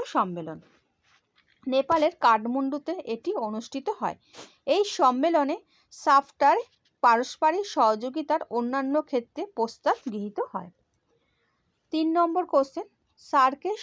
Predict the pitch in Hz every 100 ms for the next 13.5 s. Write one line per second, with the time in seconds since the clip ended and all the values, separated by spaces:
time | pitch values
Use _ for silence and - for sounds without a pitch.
0 | - 262 240 240 285 349 294 440 _ _
1 | _ - 277 277 294 349 - 247 294 370
2 | 247 233 269 254 302 453 427 170 - _
3 | _ - - 285 294 339 392 403 294 233
4 | 233 269 302 339 339 302 240 - 330 -
5 | 240 277 330 233 233 262 269 302 349 277
6 | 302 480 _ _ _ _ - 349 330 415
7 | - - 302 - 403 453 _ 302 320 240
8 | 220 220 277 285 262 262 269 330 _ _
9 | _ _ _ 247 262 262 349 - 320 277
10 | 262 214 - _ 247 254 254 285 302 285
11 | 240 294 - 226 208 254 240 330 - _
12 | _ _ _ 285 277 294 311 349 - _
13 | 269 247 277 - 311